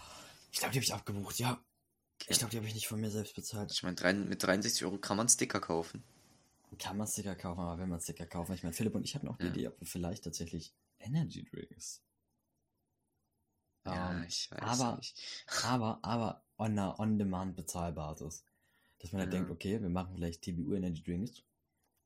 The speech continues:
Speaker 1: und pro verkaufte Dose geht da halt fünfzig, fünfundzwanzig Cent auch erstmal an T B U zurück.
Speaker 2: Mhm.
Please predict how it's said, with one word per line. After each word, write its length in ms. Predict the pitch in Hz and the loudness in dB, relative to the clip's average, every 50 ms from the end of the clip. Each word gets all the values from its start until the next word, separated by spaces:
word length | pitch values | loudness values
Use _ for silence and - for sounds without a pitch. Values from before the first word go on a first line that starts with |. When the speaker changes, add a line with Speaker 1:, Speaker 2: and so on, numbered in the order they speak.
| _ _ | _ _
Speaker 1:
und 260 | - 90 87 - _ | -6 -4 -4 -6 _
pro 140 | - - 101 | -2 -2 -2
verkaufte 420 | 95 98 - - 90 90 90 87 | -2 -2 -2 -2 -2 0 0 0
Dose 300 | 80 92 92 92 90 85 | 0 0 0 0 0 -2
geht 240 | 78 80 92 90 80 | -2 -2 -4 -2 -2
da 140 | 98 90 85 | -2 -2 -2
halt 160 | 85 76 - | -4 -6 -6
fünfzig, 440 | - - 95 92 92 - - 92 - | -6 -6 -6 -6 -6 -6 -6 -6 -6
fünfundzwanzig 580 | - - 95 90 85 - - 82 78 - - - | -4 -2 -2 -2 -2 -2 -4 -4 -4 -4 -4 -4
Cent 240 | - - 95 90 78 | -2 -2 -2 -2 -4
auch 120 | 85 - _ _ - | -6 -8 _ _ -8
erstmal 300 | 85 78 - 95 - - | -8 -6 -4 -4 -4 -4
an 60 | 85 | -4
T 140 | - - 87 | -6 -4 -4
B 80 | 87 | -2
U 100 | 87 95 | -2 -2
zurück. 380 | - - - 82 78 80 - - _ _ _ _ _ _ _ _ _ _ - | -2 -2 -2 -2 -2 -4 -8 -10 _ _ _ _ _ _ _ _ _ _ -6
Speaker 2:
Mhm. 380 | 101 98 95 95 90 90 98 | -2 -2 0 0 -2 -4 -6